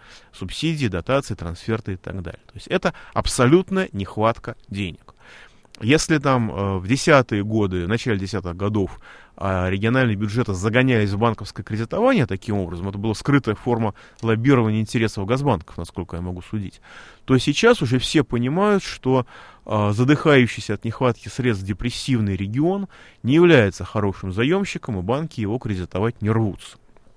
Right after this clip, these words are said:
То есть это, э, объем помощи недостаточный, а самое главное, что это, а, объем помощи в виде кредита. То есть кредит бюджетный,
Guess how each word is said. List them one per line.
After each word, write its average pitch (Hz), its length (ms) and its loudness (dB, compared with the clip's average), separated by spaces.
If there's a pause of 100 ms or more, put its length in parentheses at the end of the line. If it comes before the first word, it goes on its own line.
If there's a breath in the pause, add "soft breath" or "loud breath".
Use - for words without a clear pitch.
(1200 loud breath)
То - 80 -8
есть 113 140 0
это, 202 340 4
э, 127 220 4 (480)
объем 151 320 2
помощи 190 340 2
недостаточный, 160 800 -2
а - 80 -16
самое 190 380 0
главное, 98 460 2 (440 soft breath)
что - 200 -2
это, 135 320 2
а, 110 180 2
объем 110 340 0
помощи 151 400 -2
в 101 60 -2
виде 104 240 0
кредита. 110 600 -4 (600 soft breath)
То 92 60 -6
есть - 120 -6
кредит 151 400 2
бюджетный, 135 640 2